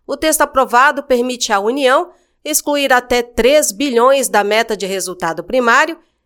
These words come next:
e do limite de despesas do Executivo em dois mil e vinte e cinco, se forem gastos em projetos estratégicos de defesa nacional. Lindbergh explicou que esse é um projeto de interesse do governo por valorizar as Forças Armadas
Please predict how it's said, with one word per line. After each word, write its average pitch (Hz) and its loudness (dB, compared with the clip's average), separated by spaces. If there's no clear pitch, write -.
e 233 -10
do 240 -2
limite 277 -2
de 226 -8
despesas 190 -2
do 233 0
Executivo 214 -4
em 214 4
dois 185 -2
mil 175 -6
e - -10
vinte 202 -10
e 277 -4
cinco, 339 -4
se 392 -4
forem 311 0
gastos 254 0
em 226 0
projetos 233 -2
estratégicos 220 -2
de 208 -6
defesa 254 2
nacional. 262 0
Lindbergh 202 0
explicou 208 -2
que 247 -6
esse 247 2
é 226 0
um 214 -2
projeto 214 -4
de 233 -8
interesse 269 2
do 262 -8
governo 240 2
por 262 -2
valorizar 247 0
as 233 -2
Forças 196 -4
Armadas 233 0